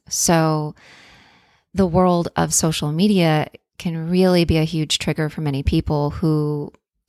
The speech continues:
may be in a, in a vulnerable space. Like it did for me, it's so easy to fall into the comparison trap,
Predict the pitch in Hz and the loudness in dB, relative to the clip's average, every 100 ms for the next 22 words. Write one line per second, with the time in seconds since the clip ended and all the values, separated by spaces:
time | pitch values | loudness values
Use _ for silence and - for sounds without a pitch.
0 | _ _ - 175 202 226 240 214 185 - | _ _ -10 0 2 4 4 2 0 -2
1 | 190 185 175 - 175 165 170 175 165 156 | 0 0 -2 -4 -2 2 2 2 -2 -4
2 | 151 143 147 - _ - - - 262 - | -6 -6 -8 -12 _ -8 -2 2 2 0
3 | - - - - - - - _ _ _ | -4 -6 -8 -14 -20 -20 -20 _ _ _
4 | _ _ _ _ _ 170 175 175 180 - | _ _ _ _ _ -2 0 2 0 0
5 | 185 - 214 277 262 196 208 - 180 - | -2 0 2 4 4 0 -2 -4 -4 0
6 | - 165 160 165 170 196 190 170 160 175 | 0 2 4 2 2 2 2 0 0 0
7 | 170 156 147 160 160 - 156 151 147 143 | 2 0 -2 -4 -4 -2 -2 -2 -2 -4
8 | - _ _ _ _ _ - - 160 165 | -8 _ _ _ _ _ -6 -4 -2 0
9 | 151 165 175 165 - 175 165 160 | 2 2 0 0 2 2 2 0